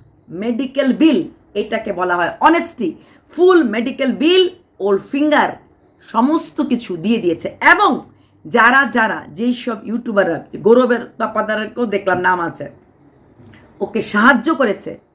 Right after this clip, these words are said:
হ্যাঁ, সব রক-, সার্বিকভাবে, তাদেরকেও ও thank you দিয়ে একটা কমিউনিটি পোস্ট দিয়েছে। কিন্তু এই হটকারী মা বলেছিল, জেনুইন কেস দেখলে, জেনুইন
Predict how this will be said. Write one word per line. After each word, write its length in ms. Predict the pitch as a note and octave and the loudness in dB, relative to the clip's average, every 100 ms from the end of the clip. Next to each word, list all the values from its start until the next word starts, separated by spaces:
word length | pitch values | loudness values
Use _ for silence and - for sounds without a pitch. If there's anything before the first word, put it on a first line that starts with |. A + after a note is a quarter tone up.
| _ _ _ | _ _ _
হ্যাঁ, 300 | C4 D4+ G3 - _ - | -4 -2 -4 -12 _ 0
সব 180 | A#3+ - A#3 | 2 2 -2
রক-, 180 | A#3 | -4
সার্বিকভাবে, 680 | - A#3 A#3+ C4 F#3 G3 D3 C3 _ _ _ _ _ _ | -4 0 2 2 0 -4 -4 -10 _ _ _ _ _ _
তাদেরকেও 560 | F#3 F#3 A#3+ B3 D#4 D4+ | 0 4 2 2 -2 -2
ও 140 | G3+ | -4
thank 260 | G3+ F#3 G3 | -4 -4 -4
you 80 | A#3 | -6
দিয়ে 180 | F#3 F#3 | -2 -2
একটা 200 | - C4 | -4 -6
কমিউনিটি 460 | G3+ F#3+ G3 A3 | -2 -2 -2 -4
পোস্ট 380 | B3 A3 A3 D#3 | -4 0 0 0
দিয়েছে। 400 | E3+ D3+ - C#3+ - _ - | 0 0 -2 -16 -20 _ -8
কিন্তু 220 | G#3 - - - | -6 -6 -6 0
এই 300 | G#4 G#4+ F4 | 4 6 4
হটকারী 440 | C#4+ C#4+ C#4 A#3+ | 4 0 0 0
মা 220 | G#3+ F3 - _ _ _ - | -2 -4 -10 _ _ _ 0
বলেছিল, 480 | C4 D4+ B3+ F3+ D3 | 2 2 0 -2 2
জেনুইন 460 | C4+ D#4 E4+ E4 | 4 4 2 0
কেস 340 | B3 D#4 D#4+ A3 | 0 0 2 2
দেখলে, 380 | A#3+ - E3+ | 0 0 -4
জেনুইন 540 | D3+ A3+ A#3 C4+ C4 | 0 0 0 -2 -4